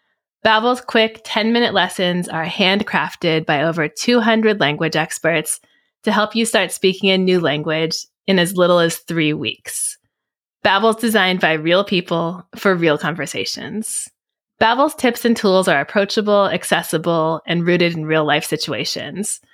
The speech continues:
They're delivered with conversation-based teaching, so you're ready to practice what you've learned in the real world. Babbel has over sixteen million subscriptions sold.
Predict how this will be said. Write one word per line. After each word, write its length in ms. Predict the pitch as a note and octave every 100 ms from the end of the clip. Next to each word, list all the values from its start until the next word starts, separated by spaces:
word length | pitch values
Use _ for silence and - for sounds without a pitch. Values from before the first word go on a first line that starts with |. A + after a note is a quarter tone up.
| _ _ _
They're 100 | G3+
delivered 440 | G3+ G3 G3 G#3+ G#3
with 160 | F#3+
conversation-based 1000 | - F#3 F#3+ G#3+ G3 G#3 A3+ A3 G#3 G#3
teaching, 640 | - C#3+ - D#3+ D#3+ E3+ -
so 160 | - G#3
you're 160 | F#3+
ready 240 | F3 E3 F3+
to 80 | G3
practice 440 | F#3+ F3 E3+ E3+
what 140 | F#3+
you've 160 | F3 E3+
learned 420 | D3+ C#3+ D3+ E3 _
in 160 | F#3 F#3+
the 100 | F3+
real 240 | D#3+ C#3+
world. 380 | B2+ - - - _ _ _ _ A3
Babbel 300 | F#3+ A3 A#3
has 160 | A3
over 220 | G#3+ F3+
sixteen 580 | F3+ - G#3+ - B3+ A#3
million 340 | G#3+ G#3 G3+ G#3+
subscriptions 680 | A3 - D#3 - G3 F#3
sold. 500 | - C#3+ C#3 D3 F#3+